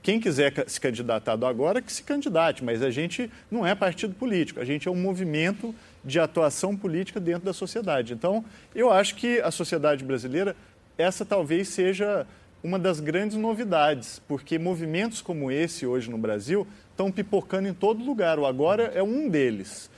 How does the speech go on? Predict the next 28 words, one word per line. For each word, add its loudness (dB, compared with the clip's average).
Mas, 2
é, 4
eu 4
tenho 0
visto, -2
assim, -4
uma -2
coisa -2
inédita, -2
né? -4
Porque -2
a 4
gente 0
cresceu 2
com -2
a -2
Constituição -4
de, -4
de -6
oitenta -4
e -2
oito 0
e -4
nós 0
fomos 0
beneficiários 2
da 0
democracia. -4